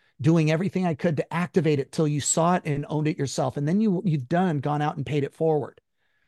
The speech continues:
And so what came to me is in this time of need is that right now my purpose is, uh, over, I am launching a program tomorrow called a hundred eleven Days to Greatness.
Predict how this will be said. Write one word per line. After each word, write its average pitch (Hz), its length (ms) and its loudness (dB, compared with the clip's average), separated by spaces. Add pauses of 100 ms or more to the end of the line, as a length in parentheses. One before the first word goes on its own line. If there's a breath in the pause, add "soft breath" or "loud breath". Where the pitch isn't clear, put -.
(180)
And 147 140 -4
so 165 100 2
what 147 220 2
came 208 320 2
to 185 60 4
me 143 160 0
is 123 140 -4
in 165 120 0
this 202 180 -2
time 175 260 -2
of 147 120 -6
need 156 400 -4 (720)
is 151 160 2
that 151 180 4
right 156 300 2
now 175 260 2
my 147 160 -2
purpose 170 480 -4
is, 131 180 -2
uh, 139 240 -4
over, 143 400 2
I 135 280 0 (160)
am 127 180 2
launching 165 380 4
a 165 40 0
program 151 380 0
tomorrow 139 640 -2 (380 soft breath)
called 135 200 0
a 139 60 0
hundred 180 380 6
eleven 160 340 4
Days 143 240 2
to - 80 -6
Greatness. 123 540 -6